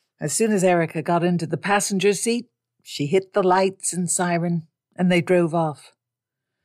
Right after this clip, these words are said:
They didn't need the G P S to show them where they were going. Morris Harrop was not a patient they would have termed a frequent flyer, but he'd been in the ambulance a few times, mostly after falls and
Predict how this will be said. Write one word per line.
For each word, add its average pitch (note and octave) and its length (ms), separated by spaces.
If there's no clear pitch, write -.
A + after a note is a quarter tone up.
They B3+ 80
didn't F#3 240
need D#3+ 240
the A3 80
G D#3 200
P E3 240
S E3+ 220
to C#3 140
show E3+ 200
them D3 200
where E3+ 160
they D3+ 120
were C#3 120
going. D3+ 500
Morris G#3+ 520
Harrop C#3 580
was D3 360
not E3+ 220
a B2 40
patient D3+ 640
they D3+ 100
would D3 180
have D3+ 180
termed D#3 440
a D3+ 80
frequent D#3 680
flyer, D#3 520
but G#3 180
he'd A#3+ 260
been G#3+ 220
in F#3+ 200
the F3 120
ambulance D3 500
a D3 80
few D#3+ 240
times, D#3 680
mostly G3+ 360
after C#3+ 200
falls D3+ 640
and C#3+ 220